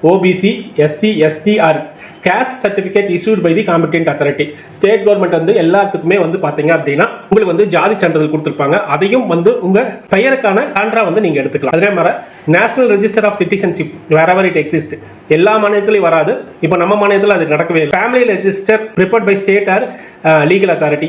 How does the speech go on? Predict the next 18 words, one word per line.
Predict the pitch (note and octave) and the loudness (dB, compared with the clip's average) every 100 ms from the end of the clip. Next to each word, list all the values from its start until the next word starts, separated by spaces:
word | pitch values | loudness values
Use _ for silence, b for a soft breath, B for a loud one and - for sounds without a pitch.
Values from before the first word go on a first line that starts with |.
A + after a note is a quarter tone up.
| F#3 | 0
இதுக்கு | G#3 G3+ | 2 2
வந்து | A3 | 2
நீங்க | G3+ E3 | 2 2
ரேஷன் | E3+ G#3 G3 | 2 0 0
கார்டை | F3+ F3 | 0 0
யூஸ் | - | -2
பண்ணலாம் | D#3+ E3+ D3+ | 0 0 0
அப்படிங்கறது | D#3 D3+ D3+ | 0 0 -2
சொல்றாங்க. | D3 C3+ C3+ G3 - B B F3 | -2 -2 -2 -4 -6 B B 0
Any | G#3+ B3+ E3 | 2 2 2
land | E3 G3+ A#3 | 0 0 0
or | F3+ E3 | -2 0
house | G#3 F#3+ | 0 2
allotted | F3 F3 G#3 E3+ | 0 0 -2 -2
certificate | E3 F3 F3+ D#3 | -4 -4 -2 0
by | D3 | 0
the | C#3 | 0
government. | C3 B2+ | -2 -2